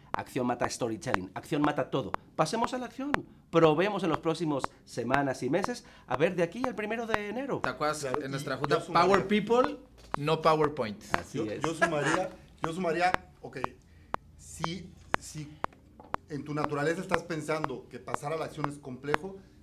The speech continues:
Speaker 3: como segundo tip es, ¿cómo es, cuál es la percepción de la palabra cambio dentro de tu empresa? Si tú logras comprender,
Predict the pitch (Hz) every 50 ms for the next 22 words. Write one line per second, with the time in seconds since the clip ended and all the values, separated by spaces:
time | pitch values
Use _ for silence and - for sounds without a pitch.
0 | - - 127 120 127 120 113 131 127 127 151 151 170 170 160 165 175 190 185 190
1 | - - 143 135 131 135 - - - - - - _ - - - - - - -
2 | - - - - - - - - - - - - - - - - - - - -
3 | - 196 220 214 220 226 226 226 - - - - - - - - - - - -
4 | - - - - 185 208 220 202 214 202 - - 185 160 147 - - 156 143 143
5 | - 160 175 202 240 247 180 151 147 139 135 127 - 139 135 143 151 151 151 143
6 | - - - 180 196 226 233 226 262 262 - - 143 131 143 147 147 143 131 120
7 | - - 120 113 110 - 107 104 98 - - - - - - - - - - -
8 | - 147 147 226 220 233 254 254 240 233 - - - 160 156 143 143 143 - -
9 | 127 127 127 127 123 143 135 120 107